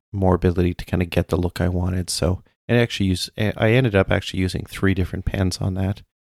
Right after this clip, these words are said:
and I was happy with how it turned out. I ended up painting it with some, uh, watercolor afterwards, and I, I think I could have done a better job with that, but it, it is what it is.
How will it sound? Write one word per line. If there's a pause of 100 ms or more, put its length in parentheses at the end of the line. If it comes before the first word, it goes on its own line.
(380)
and
I
was
happy
with
how
it
turned
out.
I
ended
up
painting
it (720)
with
some,
uh,
watercolor
afterwards,
and (180)
I,
I
think
I
could
have
done
a
better
job
with
that,
but
it, (180)
it
is
what
it
is.